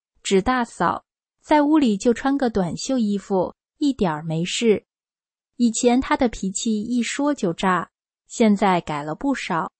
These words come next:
大哥亲眼看到了大法的超常，这为他日后得法打下了基础。几个月后，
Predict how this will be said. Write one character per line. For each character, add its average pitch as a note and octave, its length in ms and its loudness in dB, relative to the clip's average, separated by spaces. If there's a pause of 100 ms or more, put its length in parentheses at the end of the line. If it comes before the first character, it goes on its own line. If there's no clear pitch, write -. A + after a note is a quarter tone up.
(680)
大 G#3+ 160 2
哥 A3 260 4
亲 C#4 280 -2
眼 F#3+ 180 0
看 G3+ 220 -4
到 G3+ 160 0
了 F3 180 0
大 A#3 220 -2
法 - 240 -10
的 E3 140 -4
超 B3 260 -4
常， F3 440 -6 (300)
这 D4 140 4
为 C4+ 160 4
他 B3 200 -2
日 B3+ 220 2
后 A3 240 0
得 F#3 240 -2
法 F3+ 460 -4
打 E3 160 -8
下 - 240 -6
了 F3+ 160 -2
基 A#3+ 240 -6
础。 - 420 -6 (1500)
几 G#3+ 140 0
个 A#3+ 180 4
月 C4 180 2
后， A#3+ 460 0